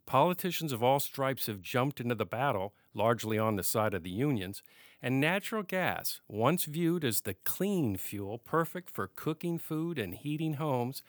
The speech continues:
has been cast as a dangerous, polluting fossil fuel. With us today to talk about the situation is Marcy Reed,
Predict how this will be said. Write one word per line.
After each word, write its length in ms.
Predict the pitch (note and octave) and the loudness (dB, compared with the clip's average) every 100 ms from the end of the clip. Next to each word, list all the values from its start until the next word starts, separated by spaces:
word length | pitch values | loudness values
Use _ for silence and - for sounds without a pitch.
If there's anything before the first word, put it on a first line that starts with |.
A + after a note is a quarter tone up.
| - - _ - | -20 -20 _ -4
has 180 | A#2+ | -2
been 180 | G#2+ A#2 | 2 0
cast 420 | A2+ B2+ B2 C3 | 0 -2 0 0
as 140 | G2+ F#2+ | -2 -4
a 80 | F2 | -6
dangerous, 800 | - G2+ B2+ C#3+ B2+ C#3 C3 - | -8 -2 0 2 0 -4 -6 -10
polluting 600 | - G2+ G2+ B2+ B2+ B2+ | -6 -4 -2 0 0 -2
fossil 500 | - A2 G#2+ - A2+ | -4 -4 -4 -4 -6
fuel. 560 | - A2 G#2 F#2+ - - _ _ _ - - - - - | -6 -6 -6 -8 -10 -20 _ _ _ -20 -20 -20 -10 0
With 220 | A3+ A3 | 2 4
us 180 | G3+ - | 2 0
today 360 | C#3 B2 B2 | 0 2 2
to 100 | B2+ | 2
talk 300 | - B2 A#2+ | 2 4 4
about 240 | A2+ G#2+ - | 4 2 2
the 80 | |
situation 640 | G2+ A#2+ - G#2+ G#2 - A2 | -2 -2 0 2 2 2 0
is 100 | G2 | -2
Marcy 460 | G2+ G#2+ A#2 - B2+ | -2 0 0 -2 -4
Reed, 400 | D#3+ F#3 F#2+ | -4 -4 -6